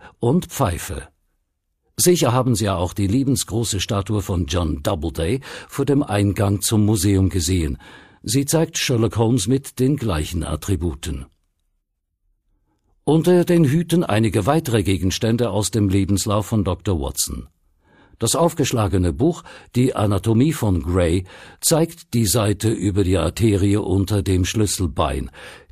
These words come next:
die gleiche Stelle, an der Watson von der Kugel eines Einheimischen getroffen wurde, als er in Afghanistan Dienst tat. Zwei solcher Kugeln sind ebenfalls zu sehen,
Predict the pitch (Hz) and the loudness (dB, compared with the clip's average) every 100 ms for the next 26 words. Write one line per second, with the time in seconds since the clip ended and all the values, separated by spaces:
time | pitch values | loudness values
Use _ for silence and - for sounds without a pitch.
0 | - 143 147 123 113 110 127 - 143 143 | 0 2 2 2 0 0 0 0 0 2
1 | 110 117 104 95 98 - 123 117 - 110 | 0 2 2 2 0 0 2 2 0 0
2 | 95 90 - 147 170 - 98 98 90 - | 2 0 -2 -2 0 0 0 2 0 -2
3 | 117 123 110 117 127 - 127 92 - 98 | 0 2 2 2 2 0 0 -2 -2 -2
4 | 87 95 90 87 95 90 - - - - | 0 0 0 0 -2 -4 -6 -20 -10 -2
5 | 123 - 110 107 - 104 98 - 104 92 | -2 -2 -2 -2 0 0 0 -2 0 0
6 | 87 95 95 104 80 - - - 87 69 | 0 0 0 2 -2 -2 -6 -4 -4 -4
7 | - - _ _ _ _ - 127 123 131 | -8 -20 _ _ _ _ -4 0 2 2
8 | - 117 87 95 85 - 139 143 151 - | 0 -2 0 -2 -2 -4 -4 0 0 0
9 | 101 - 101 90 92 101 95 - 135 131 | 0 -2 -2 0 -2 -2 -4 -4 -2 0
10 | 156 156 | 0 0